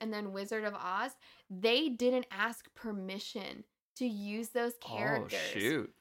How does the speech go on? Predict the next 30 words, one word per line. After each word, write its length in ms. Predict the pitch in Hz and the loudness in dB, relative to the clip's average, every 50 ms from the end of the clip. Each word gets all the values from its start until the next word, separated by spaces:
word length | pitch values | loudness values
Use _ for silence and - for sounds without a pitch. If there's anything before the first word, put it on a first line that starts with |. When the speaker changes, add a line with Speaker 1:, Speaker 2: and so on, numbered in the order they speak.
| _ _ _ | _ _ _
Speaker 1:
So 180 | - - 262 254 | -2 0 2 4
when 140 | 254 247 | 4 4
the 80 | 240 233 | 2 0
movie 360 | 240 240 262 285 269 285 277 | 0 0 0 0 0 -2 -2
came 280 | 269 - - 240 220 220 - | -4 -6 -8 -8 -8 -4 0
out, 320 | - 302 320 277 233 - - - - - - | 2 4 4 4 4 2 -2 -12 -18 -6 -2
they 120 | 254 254 | 0 0
didn't 300 | 240 311 349 330 - 226 | 2 0 0 -2 -2 -4
need 240 | 226 233 247 277 277 | -2 -2 -2 -2 -2
to 80 | 302 269 | -2 -2
get 260 | - 254 233 - - | -2 -2 -2 -2 -4
permission 400 | - 226 226 226 226 - 233 226 | -4 -4 -2 -2 -2 -4 -6 -6
for 160 | - 220 208 | -6 -6 -6
Wizard 340 | 208 202 208 208 220 214 202 | -4 -6 -4 -4 -2 -2 -2
of 120 | 196 196 - - | -2 -2 -4 -4
Oz 360 | 185 190 196 226 269 294 285 | 0 2 2 2 2 0 -2
because 280 | 262 254 247 - 226 214 | -6 -6 -6 -6 -6 -6
it's 160 | 196 202 - - | -8 -10 -10 -8
M 180 | 202 208 214 | -8 -6 -6
G 180 | 202 202 196 180 | -6 -6 -4 -2
M 180 | 180 190 208 | -2 -2 -2
and 100 | 214 196 - | -4 -6 -6
M 180 | - 190 196 | -8 -8 -8
G 160 | 190 202 196 185 | -8 -8 -6 -6
M 240 | 180 180 190 196 - - | -6 -6 -6 -10 -8 -4
owned 520 | 190 185 185 185 190 190 190 196 202 202 - - _ _ _ _ _ _ _ _ - | -2 -2 -2 -4 -6 -8 -10 -10 -10 -12 -14 -18 _ _ _ _ _ _ _ _ -4
Wizard 260 | 202 202 196 202 190 | -4 -2 -2 -2 -2
of 100 | 190 185 | -2 -2
Oz. 340 | 170 - 185 214 269 349 349 - - | -2 -2 0 0 0 0 -2 -6 -6
Speaker 2:
Mm-hmm. 400 | 135 120 117 113 107 98 101 | -6 -6 -4 -4 -6 -4 -6